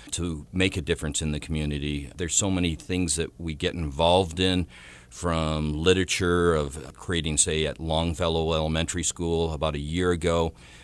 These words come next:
we had a program to give books to all the children and to encourage them to read.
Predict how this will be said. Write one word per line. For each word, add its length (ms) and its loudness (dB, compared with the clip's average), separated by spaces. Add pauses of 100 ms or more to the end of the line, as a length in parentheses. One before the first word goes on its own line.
we 300 2
had 300 0
a 60 0
program 560 0
to 100 -4
give 280 -2
books 300 0
to 240 -2
all 220 2
the 160 -6
children 560 -2
and 280 -4
to 120 -4
encourage 480 -4
them 220 -2
to 120 -6
read. 420 0